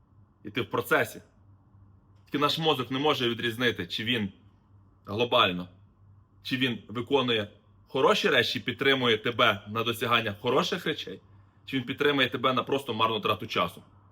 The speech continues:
і спалює твої внутрішні ресурси. Той самий нікотин,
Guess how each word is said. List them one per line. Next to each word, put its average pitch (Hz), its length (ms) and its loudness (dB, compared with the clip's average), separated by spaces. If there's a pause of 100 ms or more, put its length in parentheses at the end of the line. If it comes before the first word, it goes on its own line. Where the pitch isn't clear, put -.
(140)
і 123 60 -12
спалює 123 360 2
твої 110 180 -6
внутрішні 107 360 -6
ресурси. 98 440 -8 (3250)
Той 107 80 -8
самий 127 320 0
нікотин, 156 480 -2